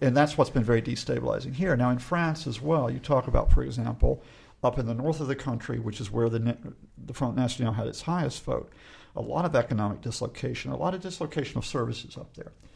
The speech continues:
Now, that means that at a local level, you've got to have governments that are responsible at taking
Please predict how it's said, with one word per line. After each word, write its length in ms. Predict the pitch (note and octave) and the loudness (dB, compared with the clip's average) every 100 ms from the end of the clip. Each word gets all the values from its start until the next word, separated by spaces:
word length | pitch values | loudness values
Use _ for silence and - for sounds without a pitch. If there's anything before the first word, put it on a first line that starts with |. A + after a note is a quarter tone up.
| - - - - - - | -20 -18 -16 -18 -18 2
Now, 180 | C#3 B2 | 6 8
that 260 | G3 - | 6 6
means 240 | E3 D3 C#3 | 2 2 4
that 100 | B2 | 6
at 60 | |
a 0 | |
local 420 | A2+ A#2+ C#3 C3 G#2+ | 6 8 6 4 4
level, 320 | A2 A2 A2 | 4 2 -2
you've 180 | A2+ A2+ | -2 2
got 220 | D3 D3 | 4 4
to 60 | |
have 160 | A#2+ - | 0 2
governments 360 | A#2+ A2 A2+ A#2+ | 2 2 -2 -4
that 80 | |
are 60 | A2 | -4
responsible 800 | A2+ - B2+ B2 B2 A#2+ - B2+ | -4 -4 -2 0 0 -2 -6 -6
at 80 | - | -4
taking 500 | D#3 D3+ D3 A#2+ | -2 -2 0 -2